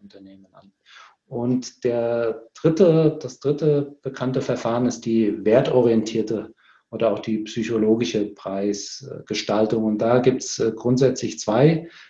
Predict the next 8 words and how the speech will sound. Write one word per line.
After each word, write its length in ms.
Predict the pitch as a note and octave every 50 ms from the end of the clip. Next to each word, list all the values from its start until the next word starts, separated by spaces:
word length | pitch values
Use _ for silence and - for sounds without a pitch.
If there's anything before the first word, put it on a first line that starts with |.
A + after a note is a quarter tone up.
| _ _
Aspekte. 600 | _ C#3+ C3+ C3+ - - D3 D3 D3 - - D3 C3
Also 200 | B2 B2 - A#2
man 420 | A#2 A#2 A#2 A#2 A#2 A2+ A2+ -
kann 380 | - - A2 A#2 B2 B2 A2+ A2+
zum 180 | - B2 A#2+ -
einen 360 | - G#2 A#2 C3+ D3 D3 C#3+
mal 200 | C3+ B2 A#2 A#2
herausfinden, 880 | A2+ G#2+ G#2 G#2 A#2 C3+ C#3 - - C#3 C3 B2+ B2+ B2+ B2 A#2 -